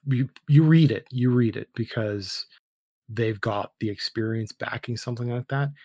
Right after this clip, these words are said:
And in this particular case, they both have writing experience. That's a vague idea for developers, but, um, and there's, that document links to another one.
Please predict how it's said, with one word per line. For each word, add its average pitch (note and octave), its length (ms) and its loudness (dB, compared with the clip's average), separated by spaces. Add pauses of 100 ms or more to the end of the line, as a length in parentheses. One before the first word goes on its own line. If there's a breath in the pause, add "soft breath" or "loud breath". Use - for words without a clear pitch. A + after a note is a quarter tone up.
(120)
And C3 120 6
in C#3+ 120 12
this E3 120 6
particular C#3 480 0
case, A2 280 -6
they A2 100 -4
both G#2 260 -4
have G2+ 460 -10 (380)
writing A#2 460 2
experience. C#3+ 680 -4
That's A2 300 -8
a G#2+ 60 -8
vague G#2 340 -6
idea G2+ 380 -8
for G2+ 460 -12 (400)
developers, C3 680 -4
but, F#2 220 -10 (880)
um, A2 380 -4 (260)
and C#3 160 8
there's, C#3 280 8 (260)
that C3+ 460 4
document A#2 460 2
links A2+ 340 0
to A2 160 -2
another C#3+ 340 6
one. F#2 360 -2